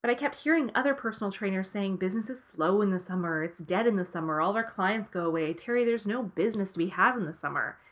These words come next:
And I didn't want to buy into that anymore. So I decided,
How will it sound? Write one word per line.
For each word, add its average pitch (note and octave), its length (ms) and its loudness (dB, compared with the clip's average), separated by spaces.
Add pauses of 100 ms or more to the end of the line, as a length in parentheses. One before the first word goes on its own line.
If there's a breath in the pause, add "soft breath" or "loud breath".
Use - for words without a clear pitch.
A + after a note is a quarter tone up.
(560 soft breath)
And C4+ 120 4
I D4 100 8
didn't D#4+ 180 4
want C4+ 120 2
to B3+ 40 0
buy A3 120 4
into A3 220 0
that E3+ 120 0
anymore. D#3 480 -4 (1080)
So - 80 -2
I F4+ 120 6
decided, D#3+ 600 0